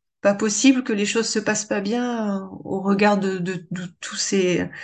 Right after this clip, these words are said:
voilà, de, de tous ces, euh, de tous ces retours toujours, euh, plus que favorables à, et à tous les niveaux, au niveau de la, des apprentissages, de la socialisation, de la relation aux enseignants. Enfin, voilà, ça se passait très bien dans l'ensemble.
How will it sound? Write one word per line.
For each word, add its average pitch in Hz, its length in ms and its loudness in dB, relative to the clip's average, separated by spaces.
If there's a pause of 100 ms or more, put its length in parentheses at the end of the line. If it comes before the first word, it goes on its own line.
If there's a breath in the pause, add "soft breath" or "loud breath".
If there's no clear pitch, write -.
(420 loud breath)
voilà, 254 220 6
de, 196 140 2
de 185 160 -2
tous 185 240 -8
ces, 180 380 -2
euh, - 100 -4 (420)
de 190 100 0
tous 202 180 0
ces 196 180 0
retours 190 460 -2
toujours, 208 380 0
euh, 180 60 0
plus 202 380 -6
que 202 100 -4
favorables 196 680 0
à, 170 240 2
et 196 100 4
à 185 80 2
tous 180 220 -8
les 190 120 0
niveaux, 226 440 0
au 185 60 -8
niveau 185 280 -8
de 180 100 -2
la, 175 100 0
des 170 220 0
apprentissages, 175 680 -2
de 202 100 -4
la 185 120 -4
socialisation, 175 960 -2 (440 loud breath)
de 202 80 2
la 185 220 0
relation 180 600 0
aux 175 160 -2
enseignants. 196 560 0
Enfin, 185 400 -2
voilà, 208 200 0
ça 185 160 -4
se - 120 -2
passait 180 400 -6
très 175 220 -6
bien 190 180 2
dans 180 100 0
l'ensemble. 196 520 -2